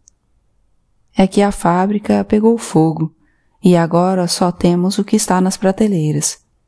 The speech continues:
Pode ser azul?" Senti um frio me percorrer a espinha.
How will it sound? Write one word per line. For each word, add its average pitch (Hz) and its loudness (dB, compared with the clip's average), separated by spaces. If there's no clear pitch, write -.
Pode 185 2
ser 170 0
azul?" 196 0
Senti - 0
um 202 0
frio 202 0
me 190 4
percorrer 170 0
a 156 0
espinha. 156 -2